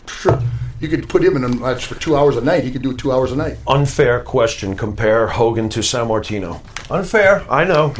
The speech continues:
Speaker 2: Try. <laughs> Try.
Speaker 1: They're, they're two different eras. Bruno was a, Bruno was a, uh, as far as tradi-, uh, traditional wrestler, incredible. Incredible. Hogan, as far as entertainment wrestler,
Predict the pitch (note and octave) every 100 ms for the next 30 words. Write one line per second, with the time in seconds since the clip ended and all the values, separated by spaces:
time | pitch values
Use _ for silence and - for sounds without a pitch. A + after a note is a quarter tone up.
0 | - - D#3 C3+ A2+ D#2+ - - G#3 F#3
1 | B2+ - - - G#3+ G#3 G#3 A3+ A3 -
2 | F3+ E3+ B2+ G#2 - G3 A#3+ F#3+ C#3+ A2+
3 | G#2+ B2 E3+ G#3 D3 A#2+ G#2+ A#2 G#2+ G#2+
4 | - - - - - - F3 E3 - -
5 | A2+ - D3 - - A2 G2 - A2+ A#2
6 | C#3 E3 D#3+ D#3+ E3 F#3 G#3 - - -
7 | - - - - F2+ D#2+ - - - -
8 | - - - - A2+ A#2 G2 - B2+ D3
9 | E3 F3+ F3 F3 B2+ A2+ C3 A#2+ A#2 C3+
10 | C3+ D3+ D3 D3 C#3+ D#3+ D#3